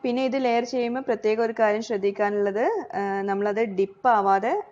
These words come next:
ആ, നമ്മൾ ശ്രദ്ധിക്കണം. ഈ പാലിൻ്റെ മിക്സ്ചറിൽ മൊത്തത്തിൽ മുങ്ങിക്കിടക്കാതെ അത് ഇതുപോലെ ഫ്ലോട്ട് ചെയ്യുന്ന രീതിയിൽ നമ്മളത്,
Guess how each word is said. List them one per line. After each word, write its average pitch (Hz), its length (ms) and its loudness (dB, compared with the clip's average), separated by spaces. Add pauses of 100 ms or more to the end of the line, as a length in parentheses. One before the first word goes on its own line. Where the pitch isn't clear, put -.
ആ, 190 120 -4
നമ്മൾ 185 200 -4
ശ്രദ്ധിക്കണം. 185 720 -2
ഈ 208 80 -2
പാലിൻ്റെ 208 440 0
മിക്സ്ചറിൽ 220 520 -4
മൊത്തത്തിൽ 214 460 -4
മുങ്ങിക്കിടക്കാതെ 208 840 -2 (440)
അത് 190 120 2
ഇതുപോലെ 214 380 0
ഫ്ലോട്ട് 214 420 0
ചെയ്യുന്ന 214 240 0
രീതിയിൽ 196 540 2 (400)
നമ്മളത്, 202 360 -2